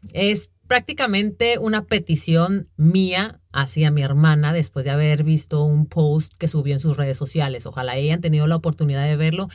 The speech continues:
y de leer lo que ella escribió. Su Instagram es, ah, Instagram es arroba Damaris Espino-, eh, Damaris Jiménez Espinosa. En este post que ella puso en sus redes sociales, eh, se veía un refrigerador, se veía un traje de baño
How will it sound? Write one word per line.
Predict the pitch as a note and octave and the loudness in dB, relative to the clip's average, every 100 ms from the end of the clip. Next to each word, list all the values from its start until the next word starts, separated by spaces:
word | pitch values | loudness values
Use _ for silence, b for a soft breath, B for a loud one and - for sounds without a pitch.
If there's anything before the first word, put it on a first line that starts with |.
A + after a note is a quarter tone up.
| B B | B B
y | D#3 | 2
de | D3+ | 2
leer | C#3+ D#3 A#3+ | 2 2 0
lo | B3+ | -4
que | D#3+ C#3+ | -4 -4
ella | C3+ | -2
escribió. | C#3+ - C#3+ B2+ B2 F#3+ - | -4 -4 -6 -4 -6 -8 -12
Su | - D#3 D3 | -8 0 2
Instagram | D3 C#3+ E3 C#3 | 2 2 0 0
es, | C#3 D3 - | 0 -2 -4
ah, | D#3+ D3+ C#3+ | -2 -2 0
Instagram | E3+ D#3+ F#3 D#3+ | -2 0 0 0
es | D#3 D#3+ D#3 B B | 2 0 -2 B B
arroba | - D3+ D#3+ E3 F#3 | 0 2 4 4 2
Damaris | F3 D3 D3 D#3 | 0 0 2 0
Espino-, | E3 - D3 C#3 | -2 -2 -2 -2
eh, | C#3+ D3 | -2 -2
Damaris | C#3+ D3+ D#3 D#3+ | 0 2 0 -2
Jiménez | E3 C#3+ D3+ | 0 0 0
Espinosa. | E3 - C3+ B2+ F#3 - _ _ _ _ _ - - | -2 -2 -6 -6 -10 -12 _ _ _ _ _ -16 -4
En | G3+ | 0
este | A3+ G3+ C#4 C4+ | 0 0 2 2
post | - C4 A#3 G3 D#3+ - | 2 2 2 0 -4 -10
que | - F3+ | -4 -2
ella | F3 F3+ | -2 -4
puso | F#3 E3+ - D3+ | -4 -4 -2 -2
en | |
sus | C#3 C#3+ | -2 -4
redes | C#3+ D3 | -4 -4
sociales, | E3+ F#3 B2 C#3+ - B B B B | -4 -4 -6 -8 -14 B B B B
eh, | F#3 F3 E3+ E3 D#3+ D#3+ - - | 4 6 6 6 4 4 0 -4
se | G3+ | 0
veía | F3 E3+ F#3 | 2 2 -2
un | G3+ F3 | -2 -2
refrigerador, | F3 E3 D#3 C#3+ F3 A#3+ D4 - | 0 0 0 0 -2 -2 -6 -18
se | - D#3 | -6 -4
veía | C3+ C3+ C#3+ D3 D3+ - b b | -2 -2 0 2 0 -2 b b
un | E3 | 2
traje | D#3+ D3+ | 2 2
de | D#3 | 2
baño | D3 F#3+ F#3+ G3 B3 | 2 2 0 -2 -4